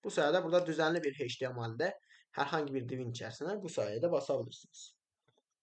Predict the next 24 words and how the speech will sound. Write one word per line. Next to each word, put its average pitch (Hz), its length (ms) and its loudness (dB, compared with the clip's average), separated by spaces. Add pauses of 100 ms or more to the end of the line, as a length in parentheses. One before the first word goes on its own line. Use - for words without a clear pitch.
(360)
Bunun 208 280 6
haricinde 185 580 6
diyelim 196 260 4
ki 202 160 0
herhangi 185 480 0
bir 202 120 2
hata 185 320 4
oluştu. 156 480 2 (680)
Bu 208 180 8
hatayı 170 400 6
da 214 260 4
basabilmemiz 160 600 0
için 156 260 -6
ne 165 40 0
yapmamız 113 460 -6
lazım? 117 340 -4 (600)
Sonuç 170 420 -2
nokta 117 400 -4
inner 175 320 0
H 175 200 -4 (160)
T 180 100 4
M 175 120 2
L. 180 140 2 (380)
Burada 156 460 0